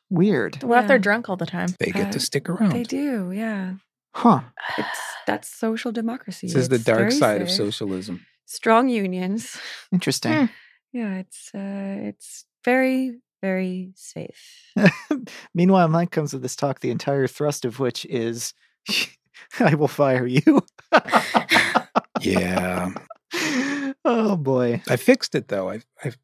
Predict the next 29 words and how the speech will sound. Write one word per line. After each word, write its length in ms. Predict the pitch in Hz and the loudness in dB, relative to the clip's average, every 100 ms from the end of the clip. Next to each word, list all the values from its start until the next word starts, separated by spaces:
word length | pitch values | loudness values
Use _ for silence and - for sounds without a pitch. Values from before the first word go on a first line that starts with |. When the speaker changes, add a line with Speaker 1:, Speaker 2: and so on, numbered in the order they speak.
| - | -4
Speaker 4:
I 60 | 123 | -2
took 280 | - 143 | 0 -2
that 180 | 143 123 | 0 -2
out. 200 | 113 92 - _ - | -2 -4 -8 _ 2
Speaker 1:
What 160 | 151 | 4
is 160 | 170 156 | 6 4
it, 160 | 151 - | 0 -2
what 140 | 143 | 0
does 120 | 147 139 | 0 -2
it 80 | |
say 200 | - 139 | -6 -6
now? 280 | 135 147 - - _ _ _ _ | -4 -6 -8 -14 _ _ _ _
Speaker 4:
It's 220 | 147 - | -6 0
all 180 | 107 98 | 0 2
about 260 | 92 85 | 0 -4
supporting 540 | - - - 151 190 110 | -8 -14 0 2 2 0
people. 460 | - - - 87 - _ - | -4 -4 -4 -6 -10 _ 4
Speaker 3:
And 320 | 185 214 208 | 8 6 4
Speaker 1:
Oh. 80 | - | 2
Speaker 3:
asking 460 | 208 208 - 214 208 | 2 2 -2 -6 -4
for 160 | 220 | -4
asylum. 760 | - 208 - 277 220 165 180 185 _ _ _ _ _ _ _ _ | -6 -6 -6 -4 -4 -6 -8 -12 _ _ _ _ _ _ _ _
Speaker 4:
That's 240 | - 294 - | 2 4 2
the, 80 | 113 | -2
Speaker 1:
Huh. 40 | - | 0
Speaker 4:
that's 260 | 113 117 | 0 0
a 40 | 117 | -2
different 460 | 104 113 - 113 | 0 0 0 -6
talk. 260 | - 92 - | 0 -2 -2